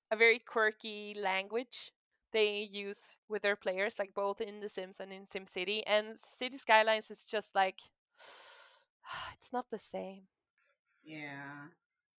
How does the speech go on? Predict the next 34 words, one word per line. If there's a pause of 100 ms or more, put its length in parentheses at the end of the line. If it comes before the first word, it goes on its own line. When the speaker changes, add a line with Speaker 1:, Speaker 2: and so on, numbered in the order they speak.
(680)
Speaker 1:
But
it's
pretty. (640)
Speaker 2:
No,
it's
really
pretty.
I
have
it
on (340)
PlayStation, (240)
I
believe. (420)
Which
I
don't
know
why,
because (100)
I
don't (160)
play (180)
it
on
there. (480)
Speaker 1:
No,
it's
Speaker 2:
I
don't.
Speaker 1:
hard. (840)
Speaker 2:
But (420)
I
guess